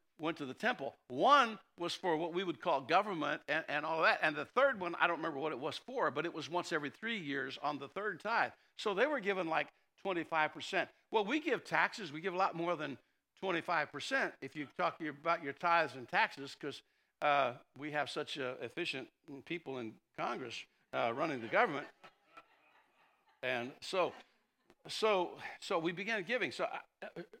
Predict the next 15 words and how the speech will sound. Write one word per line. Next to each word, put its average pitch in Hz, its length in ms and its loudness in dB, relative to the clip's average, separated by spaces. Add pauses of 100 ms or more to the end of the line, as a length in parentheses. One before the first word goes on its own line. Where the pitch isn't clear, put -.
(260)
in 208 180 -12
Second 254 280 2
Corinthians 208 380 -2
nine 220 240 4
six, - 260 -2
this 254 180 -2
is 214 100 -6
one 226 200 2
of 196 60 -2
the 180 80 -2
scriptures 196 420 -6
that 170 180 2 (320)
helped 226 260 6
me 202 140 2
to 175 160 0